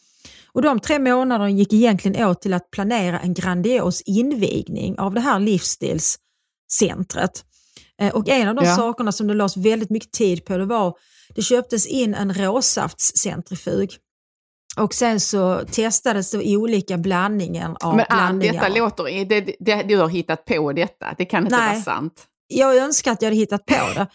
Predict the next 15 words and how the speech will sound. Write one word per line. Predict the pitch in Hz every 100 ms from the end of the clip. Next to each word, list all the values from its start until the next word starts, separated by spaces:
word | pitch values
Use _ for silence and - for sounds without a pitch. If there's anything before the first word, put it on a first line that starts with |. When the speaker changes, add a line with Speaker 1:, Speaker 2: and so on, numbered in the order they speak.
| -
Speaker 2:
<laughs> | - -
Speaker 1:
Men | 254 277
alltså, | 262 294
det |
var | 277 254
fasansfullt. | - 220 247 311 - - - 190 202 - - _ _ _ -
Eh, | 214 208
så | 254
när | 247
vi | 269 240
var | 214
iväg | 226 285 240 -
på | 226
en, | 208 - 202 202
eh, | 196